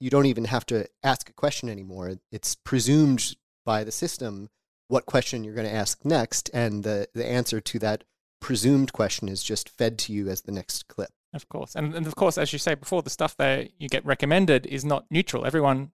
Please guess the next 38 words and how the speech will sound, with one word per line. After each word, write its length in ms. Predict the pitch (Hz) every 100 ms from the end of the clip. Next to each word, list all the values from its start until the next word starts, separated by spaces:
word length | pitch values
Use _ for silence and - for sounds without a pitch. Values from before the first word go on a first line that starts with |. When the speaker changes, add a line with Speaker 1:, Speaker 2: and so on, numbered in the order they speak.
| -
Speaker 2:
pe-, 140 | 170 -
two 120 | -
people 220 | - 139
asking 180 | 135 -
the 60 | 123
same 140 | 127
question 300 | - 135 -
could 100 | 131
get 120 | 120 -
very 160 | 117
different 280 | 117 - 113
answers, 400 | 131 127 - - _ _ _ _
depending 320 | - - 143
on 100 | 120
their 100 | 117
digital 240 | 110 120 113
footprints 420 | - - 120 107
and 120 | 120
what 220 | 131 - - _ -
YouTube 360 | 156 - 131 113
thinks, 600 | - 165 - - - - -
uh, 140 | 123
you 160 | 120 123
wanna 220 | 123 120
keep 160 | 123 -
watching. 340 | 143 - 101
So 100 | -
you 60 | 110
keep 160 | -
watching 340 | 123 - 120 110
and 80 | 113
watching. 400 | - - 104 - _ _ -
Speaker 1:
They've 140 | 101
got 200 | 113 -
your 240 | 113 107 101
location, 760 | 107 - 143 135 - 120 110 107
they've 220 | 113 101 -
got 240 | 110 101